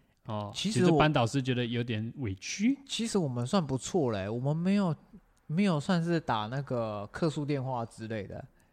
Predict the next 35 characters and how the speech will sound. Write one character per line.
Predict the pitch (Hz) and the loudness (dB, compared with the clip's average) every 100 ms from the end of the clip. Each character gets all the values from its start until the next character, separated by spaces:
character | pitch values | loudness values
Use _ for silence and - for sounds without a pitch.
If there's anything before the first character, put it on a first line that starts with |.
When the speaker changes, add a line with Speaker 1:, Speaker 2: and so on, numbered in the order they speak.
| _ _ _ | _ _ _
Speaker 2:
或 | 156 | -4
者 | 147 | -2
打 | 135 104 | -2 -2
到 | |
教 | 123 131 123 | 0 0 0
育 | 123 | -2
部 | 127 117 | -6 -8
之 | 113 113 | -8 -6
类 | 107 | -6
的。 | - - - 147 - - - - - - | -8 -14 0 0 -2 0 4 4 2 -4
<laughs> | - - _ 180 - 233 233 - - | -4 -12 _ -16 -8 -4 -4 -8 -10
Speaker 1:
其-， | 147 | 0
但， | 208 202 | 0 2
但 | 220 156 120 | 0 0 0
我 | 110 95 | -2 -2
个 | - 170 | 0 2
人 | 110 92 98 | 2 -2 -8
啊， | 104 - - | -12 -12 -6
Speaker 2:
嘿。 | 110 | -2
Speaker 1:
我 | 107 | -2
个 | 107 143 | 0 0
人 | 113 | 0
的 | 107 | 0
想 | 107 107 110 | -2 -4 -4
法 | 120 101 | -6 -6
是， | - 123 113 - _ _ _ _ _ _ _ - | -6 -4 -6 -10 _ _ _ _ _ _ _ -6
诶， | 127 123 123 - - | -4 -2 -6 -10 -16
虽 | - 190 | -2 2
然 | 170 147 | 4 4
写 | 123 | 0
一 | - | -4
百 | 160 - 95 | -6 -4 -6
遍 | 87 143 110 | -4 -2 0
有 | 104 | 0
点 | 117 104 | -2 -6